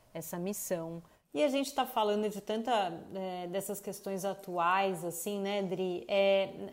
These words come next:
na sua visão, a gente queria saber, assim, um pouco de você. A antroposofia, ela é,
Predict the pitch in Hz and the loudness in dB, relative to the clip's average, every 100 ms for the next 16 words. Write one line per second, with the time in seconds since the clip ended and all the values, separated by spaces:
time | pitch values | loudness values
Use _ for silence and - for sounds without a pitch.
0 | - 214 240 311 262 214 247 254 214 180 | -6 -4 2 4 4 4 6 6 4 0
1 | - 196 220 - 240 240 233 202 214 208 | -6 -6 -6 -2 0 2 0 2 4 2
2 | 208 202 208 185 190 220 - 196 226 285 | -2 -4 -4 -6 -4 -4 -2 -4 -2 -2
3 | 294 277 277 277 - 254 247 254 254 | 0 0 2 4 4 2 2 0 0